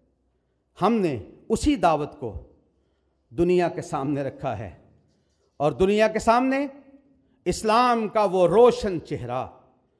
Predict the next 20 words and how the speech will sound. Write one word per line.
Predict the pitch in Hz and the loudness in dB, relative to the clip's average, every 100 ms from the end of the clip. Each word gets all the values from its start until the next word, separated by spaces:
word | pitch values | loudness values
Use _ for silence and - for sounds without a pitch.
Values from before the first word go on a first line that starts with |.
| _ _ _ _ _ _ _ | _ _ _ _ _ _ _
جو | 110 160 | -6 -4
کائنات | 170 185 180 185 190 185 | 0 2 2 2 2 0
کے | 185 | 0
امام | 180 180 208 214 | 0 2 2 0
محمد | 165 214 202 165 | -2 -2 0 0
رسول | 147 143 151 139 | 0 -4 -6 -6
اللہ | 123 | -4
صلی | 139 | -2
اللہ | 160 147 | 0 -2
علیہ | - | -6
وسلم | 127 143 123 117 | -12 -10 -10 -8
نے | 107 92 - _ _ _ _ - | -10 -12 -18 _ _ _ _ -20
ساڑھے | - 180 160 156 139 - | -4 -2 0 -2 -6 -4
چودہ | 165 165 151 131 | -2 -2 -2 -6
سو | 139 | -8
سال | 113 135 135 117 | -8 -6 -4 -6
پہلے | - 127 113 107 | -8 -8 -8 -12
پیش | - 117 107 _ | -12 -14 -14 _
فرمایا | 117 104 107 160 | -14 -10 -6 -6
تھا | 185 208 | -6 -12